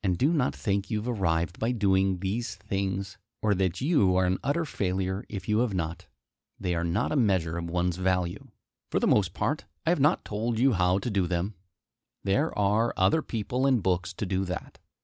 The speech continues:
The items are numbered for practical and identification purposes, but are not listed in any particular order. They were written as they came to me.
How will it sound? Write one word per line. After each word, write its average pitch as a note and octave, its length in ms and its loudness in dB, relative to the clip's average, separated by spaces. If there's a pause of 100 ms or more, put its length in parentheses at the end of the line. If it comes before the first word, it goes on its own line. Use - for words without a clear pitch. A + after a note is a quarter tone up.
(140)
The G#2 160 4
items D#3+ 340 2
are A2+ 80 4
numbered A2+ 440 4
for B2 120 -2
practical A2 580 -2
and C3 120 0
identification A2 840 0
purposes, G2 560 -4 (380)
but D3+ 80 4
are F#3 80 2
not - 240 -2
listed B2 400 -2
in A#2 400 2
any G#2+ 380 0
particular A#2 600 -4
order. F#2+ 440 -2 (520)
They C3 160 2
were G#3 140 -2
written G3+ 400 -4
as F#3+ 160 -2
they F#3+ 80 2
came F#2 280 0
to F2+ 100 -6
me. F2 240 -6